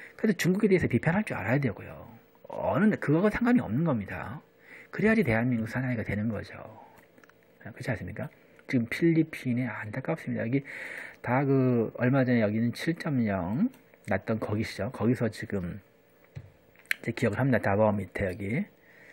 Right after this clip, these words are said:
한 두 달 전인가 뭐 그렇죠. 칠 점 영인가 나왔었죠. 안타깝습니다. 인도네시아. 이렇게 보시면은 그 파피아 뉴기니를 통해서 이렇게 Y자를 만들죠. 대지진이 날 때 항상 그렇습니다.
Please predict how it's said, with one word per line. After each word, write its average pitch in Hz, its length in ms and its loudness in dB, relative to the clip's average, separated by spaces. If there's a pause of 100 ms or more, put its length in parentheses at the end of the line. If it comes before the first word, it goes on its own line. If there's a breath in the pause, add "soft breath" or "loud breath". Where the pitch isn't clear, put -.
(680 loud breath)
한 - 200 -10
두 113 100 -6
달 110 160 4
전인가 98 380 -2
뭐 113 100 -2
그렇죠. 107 240 -6
칠 - 160 -6
점 120 160 2
영인가 95 220 -4
나왔었죠. 95 400 -8
안타깝습니다. 95 920 -8 (2000 soft breath)
인도네시아. 104 760 -2 (480 loud breath)
이렇게 170 280 4
보시면은 165 720 2 (280)
그 98 580 -2 (160)
파피아 - 500 0
뉴기니를 117 540 2
통해서 180 560 -2 (760)
이렇게 101 360 0 (240)
Y자를 120 260 2
만들죠. 95 600 -2 (360)
대지진이 110 420 2
날 85 200 -2
때 - 120 -6
항상 95 180 -4
그렇습니다. 92 640 -6